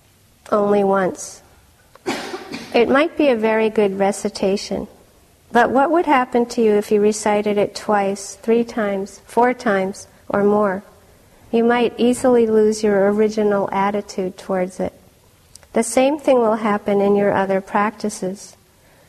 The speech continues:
For a while you will keep your beginner's mind, but if you continue to practice one, two, three years or more, although you may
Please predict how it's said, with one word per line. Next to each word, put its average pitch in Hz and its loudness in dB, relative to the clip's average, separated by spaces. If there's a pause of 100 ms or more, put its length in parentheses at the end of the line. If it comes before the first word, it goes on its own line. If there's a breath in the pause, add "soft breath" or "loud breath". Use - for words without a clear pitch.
(140 soft breath)
For 247 2
a 233 2
while 240 2
you 220 2
will 208 2
keep 285 -2
your 226 2
beginner's 202 0
mind, 226 0 (320 loud breath)
but 220 2
if 233 -2
you 226 2
continue 277 0
to 226 0
practice 240 0
one, 220 2
two, 214 2
three 220 0
years 208 2
or 196 2
more, 214 2 (460 loud breath)
although 214 2
you 262 2
may 208 2